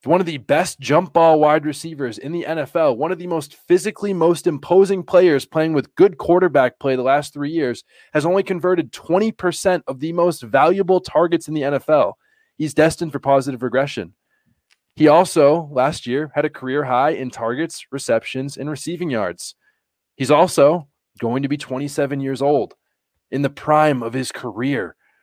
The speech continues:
ready to go up top and fall on his back and hurt it and not play for the rest of the season once again.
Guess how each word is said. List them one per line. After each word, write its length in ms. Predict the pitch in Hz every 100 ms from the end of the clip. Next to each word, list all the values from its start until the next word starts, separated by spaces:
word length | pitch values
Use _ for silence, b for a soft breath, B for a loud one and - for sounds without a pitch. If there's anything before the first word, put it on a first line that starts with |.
| _ -
ready 480 | 117 165 165 107 - _
to 100 | -
go 180 | 151 143
up 160 | 165 -
top 480 | - 160 156 - _ _
and 160 | 131 123
fall 320 | 160 156 160
on 80 | 151
his 140 | 123
back 400 | - 147 151 143
and 80 | 107
hurt 260 | - 180
it 100 | 165
and 80 | 120
not 220 | 139 143
play 220 | - 156 175
for 100 | 156
the 80 |
rest 240 | 135 139 -
of 80 | 131
the 60 |
season 400 | - 165 165 143
once 200 | 127 127
again. 440 | 117 127 156 95